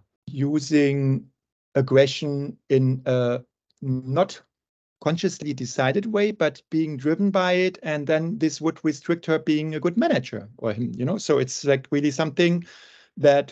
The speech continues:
uh, limits your freedom to act as you wanna act, because you, uh, there's one part of you that wants to act in a, a sovereign, free way,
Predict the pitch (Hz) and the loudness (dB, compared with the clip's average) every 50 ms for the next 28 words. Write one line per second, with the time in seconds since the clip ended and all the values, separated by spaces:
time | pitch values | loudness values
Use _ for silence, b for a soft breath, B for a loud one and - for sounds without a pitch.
0 | - - 151 131 127 127 123 147 165 180 202 202 196 - - - 170 156 147 139 | -8 -4 0 2 2 2 2 2 4 4 4 2 0 -4 -6 -2 2 2 2 2
1 | 139 - - 147 147 156 143 180 190 196 202 208 202 - - _ - 165 151 143 | 0 -2 -6 -4 -4 -2 0 0 0 0 -2 -2 -4 -8 -14 _ -8 -8 -8 -6
2 | - 175 175 175 175 - - - 151 143 127 131 139 127 120 123 135 143 160 180 | -4 -2 -4 -4 -4 -8 -8 -4 -4 -4 -4 -4 -4 -2 2 2 2 4 2 0
3 | 208 202 208 220 220 - - - _ b b b b b b b _ _ - 151 | 0 0 0 -2 -2 -6 -16 -20 _ b b b b b b b _ _ -6 -6
4 | 147 - 160 160 156 131 151 160 160 - - _ - 156 135 135 - - 127 147 | -2 0 0 0 0 -2 -6 -8 -8 -8 -12 _ -4 0 0 0 0 2 2 2
5 | 143 139 135 - 135 135 147 165 190 202 196 - - 175 170 165 165 - 160 147 | 2 2 0 -4 -4 0 0 2 2 0 -2 -4 -2 0 2 2 2 0 -4 -8
6 | 139 139 156 156 160 139 139 131 131 127 123 131 143 151 180 180 - - - 175 | -6 -6 -4 -4 -2 0 0 -2 -2 -2 0 0 0 0 0 -2 -8 -8 -6 -6
7 | 160 - 151 151 147 - - - - 135 131 127 123 120 117 113 b b b b | -2 -2 -2 -2 -2 -6 -12 -10 -6 -4 0 0 0 0 0 -2 b b b b
8 | b b b b b _ _ - 131 127 123 120 117 113 117 - - 180 175 170 | b b b b b _ _ -2 0 2 2 2 2 0 -2 0 2 2 4 4
9 | 185 180 180 180 180 185 180 175 - - - - 143 151 170 190 185 220 233 269 | 4 4 4 2 0 0 -4 -8 -10 -10 -6 -4 -4 -2 -2 -2 -2 0 0 0
10 | 311 330 | 0 -4